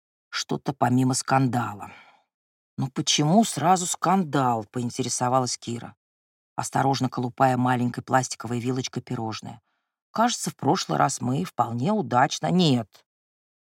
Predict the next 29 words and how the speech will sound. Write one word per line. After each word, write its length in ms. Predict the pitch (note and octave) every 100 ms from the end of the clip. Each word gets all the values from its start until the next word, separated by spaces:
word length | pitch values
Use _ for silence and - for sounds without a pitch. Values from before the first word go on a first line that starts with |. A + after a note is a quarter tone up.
| _
и 100 | D3+
не 220 | D3+ A3
было 160 | G#3 F3
никакого 600 | E3 D3+ C#3+ F3+ F#3 G3+
«мы». 400 | F3 D3 A2+ - _ _ _ _ _ _ _
Майор. 600 | G#3+ A#3 C#3+ C#3 C3+ - _ _ _ _ _ _ _ _ _ _ _ -
И 360 | E3+ E3+ E3 - _ _
скандал 520 | - D#3+ E3+ A#3+ B3
имелся 380 | F3+ D3 C3+ C#3
в 40 |
виду 200 | C3+ B2 - _
другого 380 | C3+ E3 D#3 D3
свойства. 800 | - B2 D3+ D3+ - B2+ A#2+ G#2+ _ _ _ _ _ _ _ _ _ -
Ты 240 | C4 A3+
сама 320 | - G3+ A3+
по 100 | -
себе 260 | D3+ F3+ E3+
женщина-скандал, 920 | A#2+ G#3 - A#2 - E3+ G3+ F3 A2
Кир. 360 | - F#3 B2 - _ _ _ _ _ _ _ _ _
Вот 140 | - -
как 200 | B3 -
ты 180 | B3+ A3
вырядилась 580 | D3 E4 C4 D#3+ B2+
для 180 | A2 F3+
первого 320 | - C4+ B3
со 160 | A#3 F3
мной 160 | G3 A#3+
рабочего 420 | F3 G#3 - G3
дня?» 380 | D#3 B2+ G#2